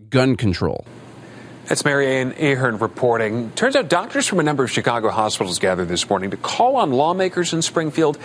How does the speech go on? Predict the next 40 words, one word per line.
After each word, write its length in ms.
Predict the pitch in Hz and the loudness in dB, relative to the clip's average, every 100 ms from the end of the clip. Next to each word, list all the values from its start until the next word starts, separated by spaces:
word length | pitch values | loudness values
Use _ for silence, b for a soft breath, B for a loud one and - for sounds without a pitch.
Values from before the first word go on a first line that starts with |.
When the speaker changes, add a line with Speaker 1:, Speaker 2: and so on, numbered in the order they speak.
| B B B | B B B
Speaker 2:
to 80 | - | -2
pass 340 | - 180 165 | 0 0 0
an 80 | 151 | 0
assault 400 | 123 - 165 160 | 0 2 2 0
weapons 460 | 120 135 135 113 92 | 0 0 2 -2 0
ban. 440 | 98 85 78 - - B B B B | -2 -4 -6 -12 -18 B B B B
The 60 | |
doctors 340 | - 127 120 104 | -2 -2 0 0
have 140 | 110 | 0
experience 500 | 104 - 127 117 107 | 0 0 0 0 -2
treating 440 | - 147 139 120 107 | 0 0 2 0 0
gun 240 | 107 104 | 0 0
violence 400 | 107 104 101 92 | -2 0 -2 -2
victims, 520 | 95 104 - 117 117 | -2 -2 0 0 0
and 160 | 110 107 | 0 0
they 80 | 165 | 0
call 380 | - - 185 | 0 0 2
it 80 | 196 | 0
a 20 | |
public 440 | 190 - 165 185 185 | 0 -2 0 0 0
health 340 | - 151 139 | 0 -2 -4
crisis. 600 | - 170 170 - 110 - - B B - | -2 0 0 0 -2 -4 -10 B B -2
They 100 | 147 | 2
say 100 | 151 | 2
this 220 | 151 160 | 2 2
inflicts 320 | 127 147 - | 0 0 0
trauma 260 | - 147 151 | 0 2 2
on 200 | 151 139 | 2 0
the 80 | |
victims, 680 | 131 156 - 135 98 - - - | 2 0 2 0 0 -2 -4 0
their 200 | 131 160 | 0 0
families, 760 | - - 208 208 139 95 - - B B B - | -2 0 2 2 2 2 -2 -4 B B B -2
and 220 | 214 254 | 0 0
on 80 | 196 | 0
the 80 | 165 | 0
healthcare 560 | - 233 226 - 135 | 0 -2 -2 -2 0
providers 960 | - 90 80 76 71 - - - - - - - | 0 0 -2 -2 -4 -2 -2 -2 -6 -8 -12 -6
that 200 | 101 - | -4 -2
spans 400 | - 170 160 123 | 0 0 0 0
generations. 800 | 156 139 151 156 101 - - | 0 2 0 0 -4 -4 -10